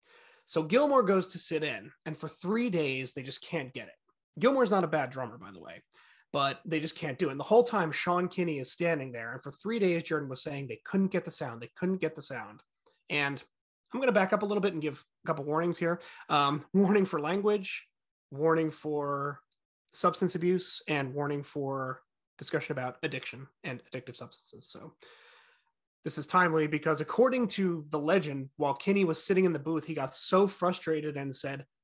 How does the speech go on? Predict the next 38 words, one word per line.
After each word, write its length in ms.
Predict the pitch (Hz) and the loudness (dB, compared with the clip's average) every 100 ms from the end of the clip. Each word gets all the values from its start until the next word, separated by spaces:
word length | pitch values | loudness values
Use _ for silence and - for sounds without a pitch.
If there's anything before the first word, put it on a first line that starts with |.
| _ - - - | _ -20 -4 2
"Fuck 280 | 208 240 | 4 4
this," 580 | 180 165 147 127 - - - _ - | 2 4 4 2 -4 -4 -8 _ -8
ripped 680 | 147 151 151 202 - - - | -6 -4 6 8 8 2 -4
the 80 | 240 | -2
sling 440 | - 202 202 202 | 2 6 6 8
off 280 | 170 175 180 | 6 4 2
of 80 | 165 | 0
his 120 | 151 | 4
arm 280 | 156 143 139 | 4 4 0
and 120 | 139 | -6
said, 360 | - 139 139 - _ - | -6 -6 -6 -12 _ -4
"I'm 180 | 156 135 | -4 4
gonna 280 | 170 185 | 6 6
do 180 | 160 160 | 6 2
this 180 | 151 151 | 2 -2
broken 440 | 139 143 143 - | -4 -2 0 0
arm 220 | 131 127 120 | -2 -2 -4
or 60 | |
not," 260 | 123 117 - _ _ _ _ - | -6 -8 -10 _ _ _ _ -4
and 120 | 156 | 2
basically 580 | 165 143 156 143 135 - | 2 2 -2 -4 -6 -8
kicked 280 | - 170 - | -6 -6 -2
out 220 | 147 123 | -4 -4
Greg 200 | 120 120 | -8 -10
Gilmore 420 | 117 101 - 170 - _ _ _ | -12 -14 -14 -16 -18 _ _ _
and 140 | 147 135 | -6 -2
sat 220 | 151 127 | -2 -2
down 340 | 143 131 131 - _ _ _ | -4 -4 -8 -14 _ _ _
at 140 | 156 143 | -4 -2
the 60 | |
drums 420 | 143 127 123 - - _ _ _ - | -2 -4 -4 -12 -16 _ _ _ -10
with 100 | 127 | -8
a 40 | |
broken 280 | 123 113 107 | -8 -10 -12
hand. 280 | - - - _ - | -18 -20 -20 _ -4
That's 200 | 156 - | -4 -2
the 60 | 175 | -2
legend. 380 | 123 - - | -2 -6 -18